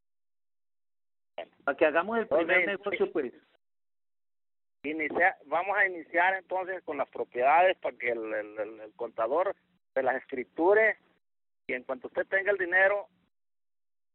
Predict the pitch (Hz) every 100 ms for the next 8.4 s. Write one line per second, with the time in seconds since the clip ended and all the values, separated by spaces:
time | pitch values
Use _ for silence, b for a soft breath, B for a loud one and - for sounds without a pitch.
0 | _ _ _ - 123 117 135 - 160 147
1 | 131 127 135 139 - 135 160 - _ _
2 | _ _ _ - 143 151 - 120 - 120
3 | 127 120 120 143 127 - _ _ _ _
4 | _ _ _ _ _ _ _ _ _ _
5 | _ _ _ - 131 135 135 127 127 151
6 | 170 143 113 127 139 131 127 120 98 _
7 | 107 110 127 - - - - 151 156 147
8 | 123 143 - 175